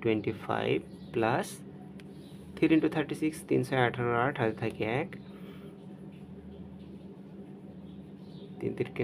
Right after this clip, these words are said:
নয়, একে দশ, তিন দুইটা যোগ করে দাও, পাঁচ আট পাঁচ তেরো, তিন হাতে থাকে এক,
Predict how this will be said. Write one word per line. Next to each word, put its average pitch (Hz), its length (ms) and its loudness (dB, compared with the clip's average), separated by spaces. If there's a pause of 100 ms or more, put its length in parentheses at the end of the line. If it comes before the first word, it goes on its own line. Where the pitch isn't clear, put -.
নয়, 110 180 2 (100)
একে 104 200 -2 (360)
দশ, - 180 -8 (480)
তিন - 180 -2
দুইটা 135 220 8
যোগ 127 160 2
করে 127 160 6
দাও, 127 100 6 (240)
পাঁচ 127 140 4 (100)
আট - 140 -4
পাঁচ 120 200 0
তেরো, 117 200 6 (140)
তিন 143 160 4
হাতে 113 200 2
থাকে 113 160 -2 (120)
এক, - 60 -2